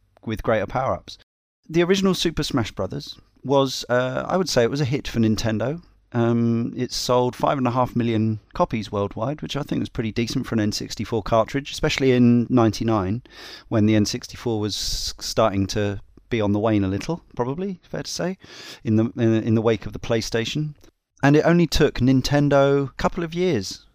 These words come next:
to follow up with Super Smash Brothers Melee, or Dairanto Great Melee, that means Smash Brothers D X, which means deluxe. <laughs> Um,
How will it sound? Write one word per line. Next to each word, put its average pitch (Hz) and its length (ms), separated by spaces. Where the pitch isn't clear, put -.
to 120 680
follow - 540
up - 260
with 107 640
Super - 320
Smash 101 300
Brothers 95 300
Melee, 98 480
or 143 380
Dairanto 101 760
Great 120 400
Melee, 117 300
that - 220
means 104 360
Smash 139 360
Brothers 110 300
D 160 280
X, - 420
which - 160
means 92 160
deluxe. - 560
<laughs> - 800
Um, 101 480